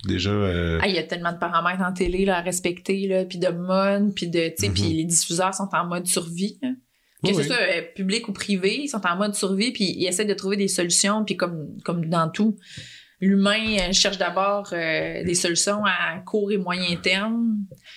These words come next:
Speaker 2: Puis c'est difficile comme investissement de, de faire une, de prendre une décision, puis que les résultats vont être sur le long terme,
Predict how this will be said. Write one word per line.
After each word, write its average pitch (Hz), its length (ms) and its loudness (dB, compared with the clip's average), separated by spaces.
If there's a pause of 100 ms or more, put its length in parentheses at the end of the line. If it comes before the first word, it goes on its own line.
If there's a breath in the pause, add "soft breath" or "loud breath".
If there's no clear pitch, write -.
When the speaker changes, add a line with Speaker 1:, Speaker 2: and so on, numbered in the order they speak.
(460 loud breath)
Speaker 2:
Puis - 140 0
c'est 190 120 0
difficile 208 640 0
comme 175 160 -2
investissement 185 840 0
de, 160 540 0
de 160 280 -4
faire 175 400 -6
une, 165 380 -16
de 170 60 -8
prendre 185 240 -2
une 170 80 -4
décision, 185 840 -2 (140)
puis 160 180 -6
que - 100 0
les 170 180 4
résultats 175 420 2
vont 175 240 0
être 170 280 0
sur - 180 2
le 160 280 4
long 170 240 2 (100)
terme, 180 240 0